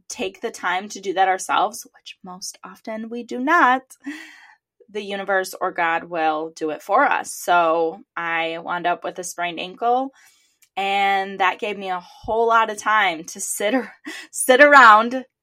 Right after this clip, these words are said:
still work on things, but to just be more reflective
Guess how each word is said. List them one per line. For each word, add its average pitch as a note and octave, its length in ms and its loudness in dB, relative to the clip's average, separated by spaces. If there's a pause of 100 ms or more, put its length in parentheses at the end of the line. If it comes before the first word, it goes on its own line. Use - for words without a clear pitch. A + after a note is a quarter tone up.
(100)
still D4 480 0
work A3+ 480 4
on F#3+ 240 0
things, F#3 520 -4
but G3+ 320 4
to A#3 100 -4
just A#3 340 -4
be G#3+ 200 -14
more C4 200 -2
reflective G#3 1000 -4